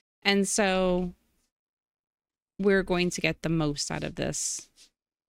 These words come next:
event that we can. We're gonna do all the parades, and we're gonna see Santa, and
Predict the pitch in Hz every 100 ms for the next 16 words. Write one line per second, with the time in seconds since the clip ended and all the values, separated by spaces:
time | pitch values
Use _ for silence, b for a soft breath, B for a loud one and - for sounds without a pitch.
0 | _ _ 175 170 165 160 - 156 - 156
1 | 160 160 160 160 160 147 143 175 - 220
2 | 233 226 220 220 202 - 180 180 175 170
3 | - - - 240 233 214 - 202 190 175
4 | 170